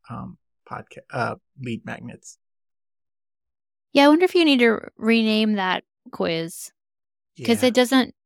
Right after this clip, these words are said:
Speaker 2: like, I, I hear that and I'm like, "I don't know if that's for me," you know?
Speaker 1: Mm-hmm.
Speaker 2: Like, what, I guess I'm like, "What, what's the end result that, that it's gonna give
Speaker 1: Yeah.
Speaker 2: somebody," you know?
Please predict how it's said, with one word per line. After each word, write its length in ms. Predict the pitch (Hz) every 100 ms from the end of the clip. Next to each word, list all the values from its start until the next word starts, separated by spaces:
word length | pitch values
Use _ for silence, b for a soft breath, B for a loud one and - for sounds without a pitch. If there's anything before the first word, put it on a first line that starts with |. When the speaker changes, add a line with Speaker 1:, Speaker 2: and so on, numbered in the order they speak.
| _
Speaker 2:
like, 340 | 220 214 190 - _ _ -
I, 180 | - 208 - 370 -
I 180 | 240 247
hear 200 | 254 233
that 220 | 220 202
and 80 | 202
I'm 60 | 202
like, 160 | 196 196
"I 80 |
don't 240 | 214 247 - _ -
know 160 | 220
if 60 | 220
that's 220 | 214 202
for 180 | - 196
me," 340 | 190 185 170 190
you 140 | 202
know? 300 | 202 190 202 214 _ _ _ -
Speaker 1:
Mm-hmm. 380 | 127 110 117 -
Speaker 2:
Like, 180 | 214 -
what, 180 | 240 - _ _ _ _ _ -
I 60 | 214
guess 220 | 226 - -
I'm 140 | 214
like, 180 | 208 196
"What, 220 | 220 220 - _ _ _ _ _ _ _ _ _ -
what's 260 | 208 220
the 140 | - 196
end 140 | 196
result 360 | 190 180 175 -
that, 200 | 170 - -
that 200 | - -
it's 140 | 196 -
gonna 200 | 190 180
give 200 | 175 175
Speaker 1:
Yeah. 80 | 147
Speaker 2:
somebody," 320 | 185 160 175
you 180 | 180 196
know? 180 | 196